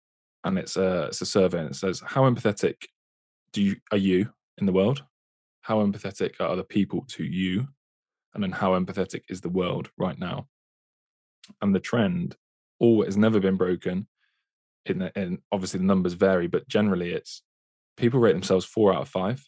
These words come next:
as how empathetic they are. They rate other people as three out of five, and then they rate the world as two. Now, in a closed system, which the world is, technically, those are,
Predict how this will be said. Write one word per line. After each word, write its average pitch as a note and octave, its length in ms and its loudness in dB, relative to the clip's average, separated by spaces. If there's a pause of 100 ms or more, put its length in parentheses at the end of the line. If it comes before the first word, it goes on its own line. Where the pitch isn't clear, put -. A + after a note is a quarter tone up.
(300)
as G#2 80 -10
how F#2 200 -2
empathetic - 440 -8
they F2 120 -4
are. F2+ 220 -6 (800)
They F#2 80 -2
rate F#2 160 0
other F#2 160 0
people F#2+ 300 -2
as E2 100 -6
three A2+ 280 2
out F2+ 120 2
of - 80 -10
five, F#2 340 -6 (840)
and G#2 80 -2
then F#2 100 0
they F#2 100 2
rate F2+ 180 0
the F#2 80 -6
world F2+ 220 0
as E2+ 100 -10
two. - 340 -6 (920)
Now, G3+ 100 2
in G3 80 4
a G3 40 2
closed C3+ 360 2
system, A#2 540 -2 (280)
which - 180 -6
the F#2+ 80 -6
world F#2+ 300 4
is, G#2 380 -2 (260)
technically, F#2+ 560 -4 (840)
those A#2+ 200 6
are, - 80 -2